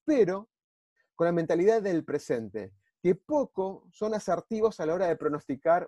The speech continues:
un tema de lo que van a pasar en los próximos cinco años. En particular, en particular, lo que propone son, es un ámbito de visualización en dos focos, ¿sí? En dos focos donde, para que a estos líderes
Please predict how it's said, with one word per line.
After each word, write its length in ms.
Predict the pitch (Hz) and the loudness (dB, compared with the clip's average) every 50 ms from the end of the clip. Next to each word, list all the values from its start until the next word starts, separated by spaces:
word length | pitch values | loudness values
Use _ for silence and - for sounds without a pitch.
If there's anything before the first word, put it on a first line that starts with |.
| - - | -8 -12
un 220 | 147 139 131 120 | -10 -10 -10 -6
tema 400 | - 156 156 151 151 156 151 151 | -2 -2 -2 0 -2 -4 -4 -6
de 440 | 127 123 135 135 139 147 147 - _ _ _ _ | -6 -4 -4 -2 -2 -2 -4 -6 _ _ _ _
lo 100 | - 131 | -6 0
que 80 | 120 151 | 2 2
van 100 | 151 156 | 2 2
a 60 | 156 | 0
pasar 200 | - 135 - 160 | -2 -4 -4 -6
en 20 | 139 | -6
los 80 | 135 - | -4 -4
próximos 380 | - 135 - - 123 120 117 | -4 -4 -2 -4 -4 -4 -4
cinco 300 | - 127 120 113 - 117 | -4 -4 -4 0 2 2
años. 340 | 113 104 104 107 113 - _ _ - - - - | 2 0 -2 -8 -10 -14 _ _ -20 -20 -8 -2
En 120 | - 156 151 | 0 4 6
particular, 600 | 185 170 - 196 185 226 233 262 277 269 277 - - _ _ _ _ _ - | 4 4 4 2 0 4 4 6 6 6 4 2 0 _ _ _ _ _ -6
en 120 | 175 160 | -4 -2
particular, 560 | 156 165 147 165 147 170 175 196 208 208 202 - | -2 -2 -2 -2 -2 -2 -2 -2 -2 -4 -6 -4
lo 420 | - 151 151 151 151 156 147 135 - | -4 -2 0 4 6 6 6 4 2
que 400 | - 147 147 147 147 143 147 - | 0 2 2 4 4 4 2 2
propone 360 | - 165 175 - 233 233 233 | 2 0 4 4 4 4 4
son, 240 | - - 202 185 - | 2 0 0 0 -2
es 140 | - 160 - | -4 -4 0
un 100 | 185 190 | 0 2
ámbito 340 | 214 220 214 214 214 - 196 | 2 2 0 0 0 4 4
de 100 | 175 160 | 4 6
visualización 680 | 143 147 - - 156 143 147 151 139 - 208 208 214 - | 4 2 2 0 0 2 2 0 0 2 2 2 2 0
en 180 | - 156 156 175 | -2 0 4 4
dos 160 | 240 240 - - | 4 4 4 4
focos, 520 | 165 131 - - - - 117 _ _ _ _ _ _ _ _ _ _ | 2 2 2 0 -6 -16 -16 _ _ _ _ _ _ _ _ _ _
¿sí? 320 | _ - 165 190 214 214 - _ _ _ _ _ _ _ | _ -4 -4 -4 -4 -6 -12 _ _ _ _ _ _ _
En 100 | - 170 | -4 0
dos 240 | 175 214 208 202 190 | 2 2 2 2 4
focos 340 | - 254 247 247 262 226 190 | 4 4 6 6 4 4 6
donde, 460 | 214 220 214 220 214 220 226 220 - _ _ _ _ _ _ _ _ _ _ _ _ _ _ _ _ _ _ - - - - _ _ _ | 4 4 4 8 8 8 8 8 6 _ _ _ _ _ _ _ _ _ _ _ _ _ _ _ _ _ _ -20 -20 -20 -20 _ _ _
para 180 | - 156 160 156 | 4 6 6 6
que 80 | - | 6
a 40 | 214 | 4
estos 160 | 208 - 214 | 4 4 4
líderes 540 | 202 226 233 233 226 208 208 208 202 - - | 6 8 10 10 10 10 8 6 4 0 -6